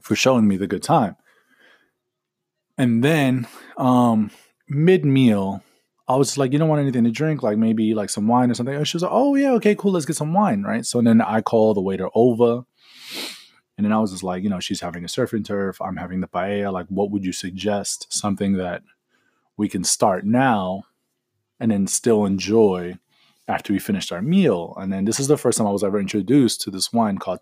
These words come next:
Tempranillo. It's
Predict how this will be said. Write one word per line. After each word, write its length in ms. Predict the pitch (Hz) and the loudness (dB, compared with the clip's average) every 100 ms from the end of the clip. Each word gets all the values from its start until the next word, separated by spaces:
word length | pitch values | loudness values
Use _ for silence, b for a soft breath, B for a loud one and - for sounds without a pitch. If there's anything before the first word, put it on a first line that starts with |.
| - | -2
Tempranillo. 880 | 131 143 131 - 113 107 92 87 - _ B B B B B B B B _ - | 0 0 0 0 2 2 0 -4 -10 _ B B B B B B B B _ -4
It's 800 | 104 98 92 - - - - | -2 -2 -4 -4 -2 -2 -4